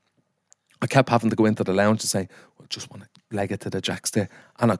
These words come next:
could not hold it. And there was points where everyone was busy, and I just ran and left everyone waiting for the drink <laughs> 'cause I had the trots.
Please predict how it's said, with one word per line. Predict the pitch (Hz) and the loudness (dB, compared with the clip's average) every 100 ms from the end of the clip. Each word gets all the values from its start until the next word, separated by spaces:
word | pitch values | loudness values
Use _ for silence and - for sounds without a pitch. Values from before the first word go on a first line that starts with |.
| _ | _
could | - 147 131 | 2 4 6
not | 123 | 4
hold | 110 117 113 | 6 4 4
it. | 104 - - | -2 -10 -6
And | 110 113 | 2 4
there | |
was | 113 - | 4 4
points | 127 139 - | 2 2 4
where | 123 - | 4 4
everyone | 120 147 143 | 4 4 4
was | 117 | 2
busy, | 110 98 95 - - | 0 -2 -6 -10 0
and | 117 | 4
I | 110 | 6
just | 120 104 | 4 4
ran | 101 101 95 _ _ _ _ _ - | 2 2 -2 _ _ _ _ _ -2
and | 107 | 2
left | 107 - | 2 4
everyone | 117 113 104 | 4 4 4
waiting | 98 107 117 | 4 2 2
for | 113 | 0
the | 107 | 2
drink | 110 123 - - - - - | 4 4 0 -8 -12 -14 -20
<laughs> | - - _ - | -20 -20 _ 2
'cause | 202 | 6
I | 160 | 8
had | 170 | 8
the | 160 | 6
trots. | - 175 180 190 | 6 6 8 4